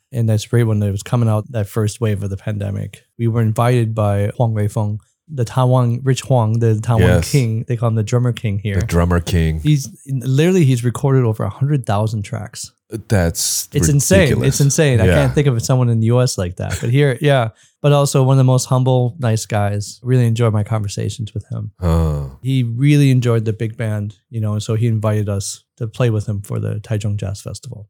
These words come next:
Speaker 1: And so we've been doing that. We did la-, the year before that with, uh, Dennis, Dennis Nie.
Speaker 2: Dennis Nie,
Speaker 1: Every-,
Speaker 2: yes.
Speaker 1: everyone knows him as the host and
Speaker 2: The
Speaker 1: and,
Speaker 2: host
Speaker 1: and T V.
Speaker 2: of The Tonight Show.
Speaker 1: Yeah, yeah.
Speaker 2: Yes.
Speaker 1: Um, but he's also a fantastic singer, fantastic singer. Really
Speaker 2: Right.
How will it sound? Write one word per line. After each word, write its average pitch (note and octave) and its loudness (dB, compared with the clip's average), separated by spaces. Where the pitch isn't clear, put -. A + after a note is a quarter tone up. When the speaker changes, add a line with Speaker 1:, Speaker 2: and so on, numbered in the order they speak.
Speaker 1:
And A2 -2
so B2 2
we've C3 2
been C#3 2
doing B2 4
that. A2+ 2
We A2+ -2
did G#2+ -2
la-, G#2+ 0
the A2+ -4
year A2+ 0
before A2 -2
that G#2+ -2
with, G#2 -6
uh, G#2 -4
Dennis, A2 -4
Dennis A2+ -4
Nie. G#2+ 0
Speaker 2:
Dennis E2+ 0
Nie, E2+ 0
Speaker 1:
Every-, E2 -2
Speaker 2:
yes. F2 2
Speaker 1:
everyone B2+ 2
knows A#2+ 0
him A#2 2
as A2 -2
the G#2+ -4
host B2+ -2
and G#2 -6
Speaker 2:
The F#2+ -2
Speaker 1:
and, - 0
Speaker 2:
host A2+ 2
Speaker 1:
and F#2 4
T B2+ 2
V. B2+ -2
Speaker 2:
of B2 -8
The F2 2
Tonight F#2 2
Show. E2+ 0
Speaker 1:
Yeah, D3 2
yeah. C3 2
Speaker 2:
Yes. E2+ 2
Speaker 1:
Um, A2+ 0
but A#2 0
he's C3+ 4
also C3 2
a G#2+ 0
fantastic A#2 -6
singer, F#2 -8
fantastic G#2 -10
singer. - -12
Really E2+ 4
Speaker 2:
Right. D#2 0